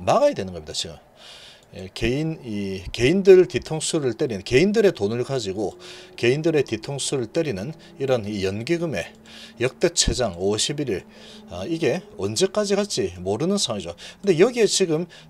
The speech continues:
태클을 거는 뭔가, 왜 이런 일이 벌어지고 있는가, 어, 견제를 하는, 어, 지금 이 단체가 없습니다. 지금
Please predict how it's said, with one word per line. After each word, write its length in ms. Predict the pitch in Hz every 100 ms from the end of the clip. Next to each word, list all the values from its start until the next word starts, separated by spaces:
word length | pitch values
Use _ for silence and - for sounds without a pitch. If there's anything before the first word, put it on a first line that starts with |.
| -
태클을 500 | - - - 262 190
거는 320 | 113 117 85 - - - -
뭔가, 540 | 127 214 214 170 131 -
왜 240 | 95 170
이런 280 | 208 220 233
일이 180 | 139 147
벌어지고 560 | - 101 139 131 165 110
있는가, 420 | 92 87 80 - - - - - -
어, 320 | - 90 87 85 - - - - -
견제를 600 | - 123 135 254 247 202
하는, 500 | 156 185 160 104 85 69
어, 460 | 98 92 87 87 80 92 _ _ _ - - - - - _ _ _ _ _ _ _ _ _ _ -
지금 500 | - 131 92 143 202 - -
이 320 | 92 87 85 - - - -
단체가 580 | - 185 208 143 127 87 _ _
없습니다. 500 | 90 92 - 226 220
지금 120 | 95